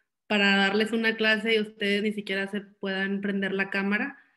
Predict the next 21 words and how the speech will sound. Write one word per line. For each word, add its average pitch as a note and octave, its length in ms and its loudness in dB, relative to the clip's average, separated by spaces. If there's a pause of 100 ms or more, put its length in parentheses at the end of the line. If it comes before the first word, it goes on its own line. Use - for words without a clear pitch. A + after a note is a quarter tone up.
(400)
pero A3 260 2
la G#3+ 140 4
verdad G#3 160 2
lo G#3+ 100 0
hago A3+ 100 -2
con A#3+ 120 0
mucho A#3 300 0
gusto, A#3+ 320 -4
me B3 100 -2
encanta G#3+ 480 -2
enseñar A3 580 0 (840)
y A3+ 340 4
si A3+ 100 0
se G#3+ 100 2
fijan A#3 260 0
la B3+ 100 2
presentación A3 720 -2
no G#3+ 180 2
está G#3+ 240 -2
nada A3 340 0
compleja, G3+ 600 -2